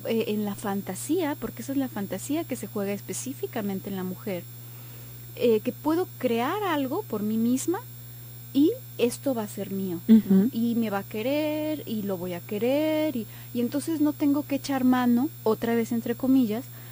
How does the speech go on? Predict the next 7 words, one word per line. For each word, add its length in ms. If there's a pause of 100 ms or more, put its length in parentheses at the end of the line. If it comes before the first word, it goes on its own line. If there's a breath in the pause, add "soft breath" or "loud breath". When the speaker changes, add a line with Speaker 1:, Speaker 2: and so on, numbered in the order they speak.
(200 loud breath)
Speaker 1:
del 240
mundo 300
exterior, 680 (360 loud breath)
porque 480
ahora 280
tengo 400
esto 500